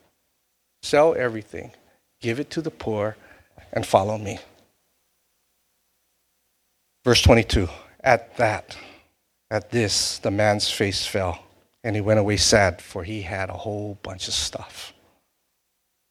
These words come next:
And he couldn't do it. He couldn't do it because according to Jesus, good enough was just too costly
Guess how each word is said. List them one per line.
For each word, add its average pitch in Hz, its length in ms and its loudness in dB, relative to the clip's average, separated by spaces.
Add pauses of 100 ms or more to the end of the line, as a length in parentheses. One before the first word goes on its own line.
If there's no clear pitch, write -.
(520)
And 104 120 -10
he 104 40 -8
couldn't 110 340 -4
do 87 140 -6
it. - 140 -12 (1160)
He 110 80 -16
couldn't 131 320 2
do 110 180 -2
it 98 180 -6 (880)
because 107 220 -6
according 127 320 0
to 120 120 -4
Jesus, 110 380 -4
good 117 200 -2
enough 101 600 -4 (1120)
was 104 260 0
just - 300 2
too 117 120 0
costly 95 640 0